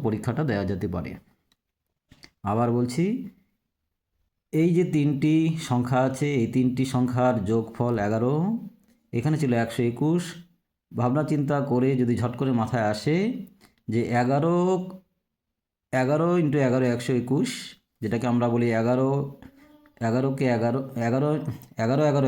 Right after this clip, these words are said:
একশো একুশ, মানে এগারো স্কয়ার। এগারোকে যদি স্কয়ার করা হয়, হ্যাঁ,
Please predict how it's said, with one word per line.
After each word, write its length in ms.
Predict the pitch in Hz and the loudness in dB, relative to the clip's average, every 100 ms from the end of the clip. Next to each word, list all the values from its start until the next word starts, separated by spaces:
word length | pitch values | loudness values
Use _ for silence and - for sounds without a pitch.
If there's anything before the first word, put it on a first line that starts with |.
| 120 | 0
একশো 160 | - 113 | 0 -2
একুশ, 200 | 110 160 160 | 0 0 2
মানে 100 | 120 110 | 2 2
এগারো 180 | 120 135 - | 0 -2 0
স্কয়ার। 340 | 127 127 90 82 - _ - - - _ _ - | 2 2 2 -4 -14 _ -20 -20 -20 _ _ -6
এগারোকে 400 | 104 113 131 143 135 | -2 0 0 0 0
যদি 140 | 143 143 | 0 -2
স্কয়ার 300 | 123 120 123 123 | 0 2 2 0
করা 160 | 127 123 | 2 2
হয়, 180 | 131 156 262 - - _ _ _ _ _ _ _ _ _ - | 2 0 -2 -4 -14 _ _ _ _ _ _ _ _ _ -6
হ্যাঁ, 300 | 160 202 104 | -2 0 0